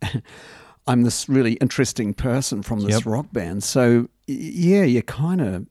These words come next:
Speaker 1: you know, like what they say, you fake it till you make it, you know,
Speaker 2: Mm.
Speaker 1: and until you get more used to it, so that after a while you get, you get your, um, you know, you get your spiel on. You,
Speaker 2: Yeah.
Speaker 1: you know what to say, what you
Speaker 2: Yes.
Speaker 1: need to say, um, uh,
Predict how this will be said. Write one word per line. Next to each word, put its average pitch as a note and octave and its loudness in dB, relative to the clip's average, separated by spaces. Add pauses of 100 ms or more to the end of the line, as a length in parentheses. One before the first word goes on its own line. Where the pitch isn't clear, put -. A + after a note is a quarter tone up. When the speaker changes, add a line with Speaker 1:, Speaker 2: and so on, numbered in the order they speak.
(140)
Speaker 1:
you B2 -2
know, G#2+ -12
like A2 -6
what G#2 -6
they F2+ -8
say, G2 -6
you F2 -6
fake - -4
it A2+ -12
till G#2 -8
you F#2+ -6
make G2+ -4
it, A2+ -6
you G#2+ 0
know, G#2 4
Speaker 2:
Mm. G2+ 2
Speaker 1:
and G#2+ -2
until A2+ -4
you G#2+ 0
get - -4
more G#2 2
used A2+ 0
to A2 0
it, - -6
so G#2+ 0
that G2+ -2 (200)
after A2 -4
a - -8
while A2 -2
you F#2+ -4
get, G2 -4 (320)
you A2+ -2
get F#2+ -4
your, G2 -2
um, F#2 -6 (600)
you A#2 -2
know, F#2+ -2
you F#2+ -4
get A2+ -4
your - -10
spiel A2 0
on. G#2 -6
You, A2 2
Speaker 2:
Yeah. G#2+ 4
Speaker 1:
you A2+ 4
know A2 4
what G2 -2
to A2 -8
say, G2+ 0
what A2+ 0
you A2 2
Speaker 2:
Yes. G#2+ 6
Speaker 1:
need A2 2
to A2 0
say, G#2 -2
um, G2 -2 (500)
uh, F#2+ -12